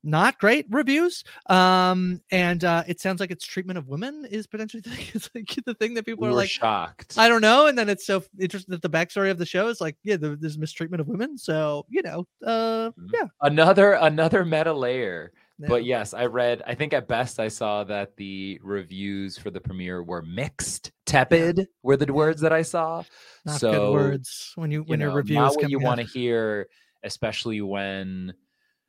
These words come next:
Speaker 2: but again, I think if, if,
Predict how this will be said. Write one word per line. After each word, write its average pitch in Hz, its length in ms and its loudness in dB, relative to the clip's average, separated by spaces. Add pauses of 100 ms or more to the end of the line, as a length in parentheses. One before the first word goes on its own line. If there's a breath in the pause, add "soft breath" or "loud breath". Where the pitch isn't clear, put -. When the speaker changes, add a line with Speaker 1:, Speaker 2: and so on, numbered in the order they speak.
(460)
Speaker 2:
but 131 180 6
again, 160 360 2
I 120 120 -2
think 127 440 -6
if, - 400 -8
if, - 800 -20